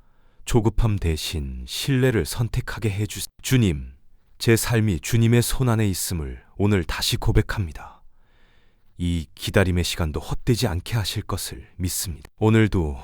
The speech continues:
저를 붙잡고 계심을 감사합니다. 예수님 이름으로 기도합니다.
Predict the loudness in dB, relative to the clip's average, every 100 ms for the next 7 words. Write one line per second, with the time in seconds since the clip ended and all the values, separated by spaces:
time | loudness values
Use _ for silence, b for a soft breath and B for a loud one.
0 | -8 -4 2 2 2 -2 -2 -2 0 0
1 | 0 0 -2 -4 -6 -6 -4 -2 -2 -4
2 | -6 -12 -14 -18 -20 -20 _ _ _ _
3 | _ -2 2 2 2 0 0 2 2 2
4 | 0 -2 -6 -10 -8 -2 -2 -2 -8 -12
5 | -18